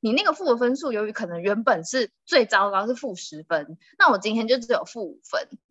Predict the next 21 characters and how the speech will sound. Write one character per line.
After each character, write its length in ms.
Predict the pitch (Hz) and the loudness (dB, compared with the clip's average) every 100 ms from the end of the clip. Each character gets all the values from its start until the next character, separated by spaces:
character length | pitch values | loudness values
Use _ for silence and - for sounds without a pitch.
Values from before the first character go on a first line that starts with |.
| _ - | _ 2
你 100 | 262 | 4
从 200 | 294 269 | 6 4
负 200 | 440 311 | 0 -2
五 40 | |
分 140 | 214 220 | 0 2
要 100 | 262 | 2
再 140 | 285 | 0
加 180 | 277 226 | 0 0
回 200 | 220 175 | 2 0
零， 180 | 175 165 | -2 -4
甚 180 | 285 277 | -2 0
至 80 | |
加 160 | 240 208 | 0 0
回 160 | 214 170 | 0 -2
正 240 | 214 170 | -4 -8
数 220 | 165 196 | -10 -6
就 120 | 165 | -4
比 140 | 240 160 | -4 -6
较 160 | 170 | -6
容 180 | 185 160 156 | -6 -6 -12
易。 240 | 165 160 | -18 -18